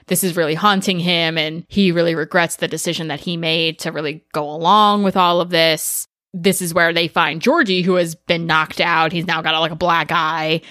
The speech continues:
And Georgie reveals, like, "I saw the lady in here and I shot her, but she got away." And Emily's like, "I'm so proud of you, honey."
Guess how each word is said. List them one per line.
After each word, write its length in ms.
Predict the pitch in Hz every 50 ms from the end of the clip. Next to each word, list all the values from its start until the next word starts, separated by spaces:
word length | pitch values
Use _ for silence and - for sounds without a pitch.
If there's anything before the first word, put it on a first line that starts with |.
| - - - - _ _ _ 185
And 560 | 185 180 175 170 170 170 165 170 165 160 165 -
Georgie 320 | - 185 175 165 160 160 160
reveals, 420 | 165 165 160 175 165 160 160 165
like, 100 | 175 165
"I 80 | - 202
saw 320 | 202 - 294 294 294 294
the 80 | 277 294
lady 420 | 285 285 294 294 277 285 285 302
in 100 | 320 311
here 320 | 262 254 269 269 269 269 269
and 120 | 262 254
I 60 | 247
shot 440 | - - - 294 285 302 302 311 302
her, 200 | 277 269 262 262
but 340 | 226 254 247 233 233 - -
she 100 | - -
got 240 | - 269 269 277 269
away." 540 | 269 269 294 302 302 294 277 269 269 262 262 - - - - -
And 160 | 180 180 -
Emily's 440 | 180 185 180 175 175 175 170 165 -
like, 140 | 170 170 - -
"I'm 160 | 185 180 170
so 180 | - - 165
proud 300 | 165 - 175 165 170 170
of 140 | 165 160 185
you, 120 | - 131 156
honey." 440 | 170 151 127 - - 107 110 -